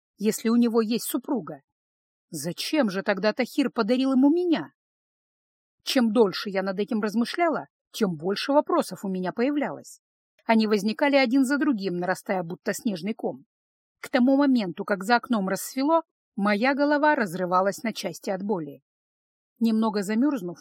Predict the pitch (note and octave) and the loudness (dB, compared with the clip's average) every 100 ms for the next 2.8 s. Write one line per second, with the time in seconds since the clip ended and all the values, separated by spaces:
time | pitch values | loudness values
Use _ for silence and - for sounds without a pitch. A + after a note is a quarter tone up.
0 | - G#3 B3 B3+ A#3 - A3+ - B3+ D#4 | -8 -6 -2 -2 -2 -2 -6 -4 -2 0
1 | C#4+ E3+ - A3 G#3+ - - E4+ C4+ G#3+ | -2 -4 -6 -2 -2 -4 -2 0 0 -4
2 | G#3+ - F3+ E3 G3+ G3+ F3+ D3 | -8 -6 -6 -6 -6 -8 -10 -16